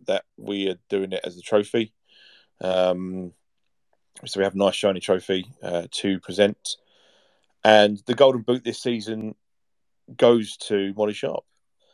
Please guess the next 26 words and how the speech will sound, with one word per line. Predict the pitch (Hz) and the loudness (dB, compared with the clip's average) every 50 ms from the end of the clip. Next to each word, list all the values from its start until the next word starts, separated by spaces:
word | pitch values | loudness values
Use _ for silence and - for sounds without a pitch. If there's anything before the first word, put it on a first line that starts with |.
| _ _ _ _ _ _ _ | _ _ _ _ _ _ _
Um, | - 101 104 104 101 101 104 101 101 101 101 101 104 - _ _ _ _ _ _ _ _ _ _ _ _ _ _ _ _ _ _ - | -2 0 2 2 2 2 2 0 -2 -6 -10 -12 -14 -16 _ _ _ _ _ _ _ _ _ _ _ _ _ _ _ _ _ _ -8
in | - 123 123 | -6 -2 0
the | 123 | 2
league, | 120 127 156 165 147 147 156 147 - - _ _ _ _ _ _ _ _ | 4 4 4 4 2 -2 -4 -10 -18 -20 _ _ _ _ _ _ _ _
we | - 120 | -10 -4
had | 117 117 107 | -4 -4 -4
four | - - - - 160 151 143 | -4 -14 -2 4 4 4 4
players, | - - 143 147 139 113 98 98 98 98 - | 4 4 2 4 4 2 2 0 -4 -6 -12
it's | 95 - | -18 -20
incredible, | - - - 127 113 101 98 | -16 -6 -4 -2 -2 -2 -6
four | - - 147 135 117 | -2 2 4 4 4
players | - - 131 120 110 104 98 - | 4 4 4 6 6 4 2 -2
tied | - - 131 120 110 104 95 92 - - _ _ _ _ _ _ _ _ _ _ _ _ | -4 -2 0 2 2 2 0 -2 -8 -16 _ _ _ _ _ _ _ _ _ _ _ _
on | - 101 101 101 98 98 98 | -4 -2 -2 0 -2 -4 -6
five | - - 127 117 104 107 | -2 4 4 4 4 4
goals | - 107 101 101 101 | 2 0 0 0 -2
each, | 107 95 - _ - - - - _ _ _ _ _ _ | -6 -6 -6 _ -20 -20 -20 -20 _ _ _ _ _ _
which | - 104 - - | -10 -10 -6 -4
were | 113 101 | -4 0
Molly, | 104 107 107 101 98 101 | 4 4 4 4 2 -2
Millie, | 98 101 101 95 98 95 95 95 - _ _ _ _ _ _ _ _ | -2 -2 -2 -2 -2 -2 -4 -6 -12 _ _ _ _ _ _ _ _
Shiv | - - - 110 98 92 | -16 -4 -2 -2 -2 -2
and | 98 92 | -4 -8
Coral. | - - 127 101 87 82 90 - _ _ _ _ _ _ _ _ _ _ _ _ _ _ _ - | 2 4 4 4 4 2 -2 -12 _ _ _ _ _ _ _ _ _ _ _ _ _ _ _ -6
Um, | - 98 95 95 92 92 92 90 92 95 95 92 95 - _ _ _ _ _ _ _ _ - _ _ _ _ _ _ _ - | -2 0 2 2 4 2 2 0 -4 -8 -10 -12 -14 -16 _ _ _ _ _ _ _ _ -20 _ _ _ _ _ _ _ 4
but, | 113 104 104 - _ - - - | 4 4 4 2 _ -16 -20 -20